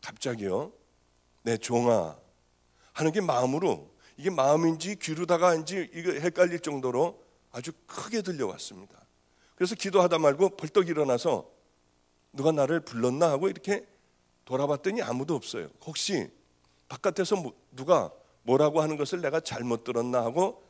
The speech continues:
나가서 살펴보니까 아무도 없었습니다. 그래, 혹시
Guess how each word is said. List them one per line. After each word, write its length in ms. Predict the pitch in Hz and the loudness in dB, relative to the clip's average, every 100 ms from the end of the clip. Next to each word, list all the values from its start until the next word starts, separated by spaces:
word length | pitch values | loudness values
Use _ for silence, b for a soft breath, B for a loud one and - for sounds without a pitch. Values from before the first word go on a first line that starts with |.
| b b | b b
나가서 540 | 127 123 123 147 - - _ | -4 -4 -2 -4 -4 -12 _
살펴보니까 960 | - 147 - 113 107 98 - 98 147 - _ _ _ 117 | -8 -6 -4 -4 -4 -4 -2 -2 -2 -6 _ _ _ -10
아무도 260 | 117 113 117 | -8 -6 -6
없었습니다. 600 | - 95 - 90 - - _ _ _ _ _ _ _ _ _ _ | -8 -12 -14 -16 -20 -20 _ _ _ _ _ _ _ _ _ _
그래, 160 | 185 190 | 2 4
혹시 480 | 175 - 202 190 | 2 -4 -4 -4